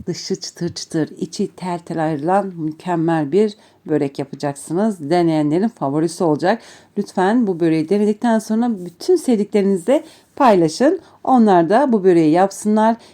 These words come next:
Eminim gerçekten de onlar da denediklerine asla pişman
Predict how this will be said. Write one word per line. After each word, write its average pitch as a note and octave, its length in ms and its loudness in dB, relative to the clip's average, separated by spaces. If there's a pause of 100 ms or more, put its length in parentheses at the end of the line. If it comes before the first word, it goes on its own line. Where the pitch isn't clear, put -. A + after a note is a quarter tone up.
(100)
Eminim E3 480 2
gerçekten E3+ 680 -2
de A#3+ 160 0 (300)
onlar F3+ 340 2
da C3+ 140 -6
denediklerine D3+ 600 -2 (100)
asla C#3 520 -6
pişman A3 500 -6